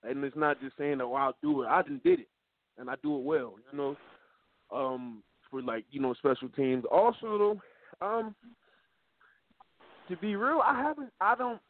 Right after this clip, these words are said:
I didn't even get the chance to, like, even though I make a lot of people miss, I didn't really get the chance to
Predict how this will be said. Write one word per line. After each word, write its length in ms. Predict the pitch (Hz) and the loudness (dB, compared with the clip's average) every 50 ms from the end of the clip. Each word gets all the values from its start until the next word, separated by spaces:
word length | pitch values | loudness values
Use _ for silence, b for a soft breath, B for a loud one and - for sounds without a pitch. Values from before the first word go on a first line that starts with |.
| _ _ - | _ _ -2
I 120 | 180 214 | 0 0
didn't 200 | 247 247 240 226 | 0 -2 -2 -4
even 220 | 226 220 214 202 175 | -2 -2 -2 -2 -2
get 140 | 185 190 - | -4 -4 -6
the 80 | 165 156 - - | -6 -4 0 2
chance 200 | 185 180 170 - - | 4 4 4 2 0
to, 120 | 160 143 | 0 2
like, 200 | 131 127 127 - - - _ _ _ - | 2 2 0 -2 -4 -8 _ _ _ 0
even 240 | 208 262 269 277 262 | 2 2 4 6 6
though 100 | 254 247 | 6 8
I 100 | 233 226 | 6 6
make 320 | 185 165 185 196 190 175 | 4 4 4 4 4 4
a 80 | 170 156 | 4 4
lot 240 | 147 156 160 170 165 | 6 6 6 6 4
of 80 | 151 | 0
people 260 | - 185 180 160 160 143 | -2 -4 -8 -6 -6 -4
miss, 180 | 151 170 175 - | -4 -4 0 0
I 80 | 185 214 | 0 2
didn't 260 | 226 226 214 196 190 | 2 0 -2 -4 -4
really 200 | 190 185 185 165 | -4 -4 -6 -2
get 220 | - 165 180 - | 0 0 0 0
the 100 | - 147 - - | 0 -6 -2 4
chance 240 | - 170 175 175 165 - | 6 8 8 8 6 6
to 240 | - 151 135 123 110 | 6 6 6 6 6